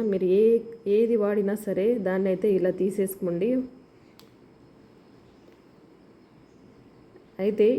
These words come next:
ఈ టీ బ్యాగ్స్ని ఏం చేయాలంటే పిల్లలు షూస్ అయితే బాగా వాసన వస్తూ ఉంటాయి కదండి. ఇప్పుడైతే మరీ విపరీతం,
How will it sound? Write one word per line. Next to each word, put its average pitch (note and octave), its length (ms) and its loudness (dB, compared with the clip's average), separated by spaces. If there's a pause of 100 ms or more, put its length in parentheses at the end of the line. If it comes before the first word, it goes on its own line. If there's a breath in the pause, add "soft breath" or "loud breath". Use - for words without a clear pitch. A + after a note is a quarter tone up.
ఈ - 100 -4
టీ A#3 100 0 (120)
బ్యాగ్స్ని G#3+ 380 0
ఏం G3+ 120 0
చేయాలంటే F3 480 0 (800)
పిల్లలు A#3 480 2 (360)
షూస్ A#3+ 380 0
అయితే G3+ 180 0 (160)
బాగా G3+ 300 0 (180)
వాసన F#3 360 -4
వస్తూ - 200 -8 (120)
ఉంటాయి G3 280 -2
కదండి. F#3 360 0 (380)
ఇప్పుడైతే G3 540 0 (160)
మరీ F3+ 180 0 (120)
విపరీతం, G3+ 500 0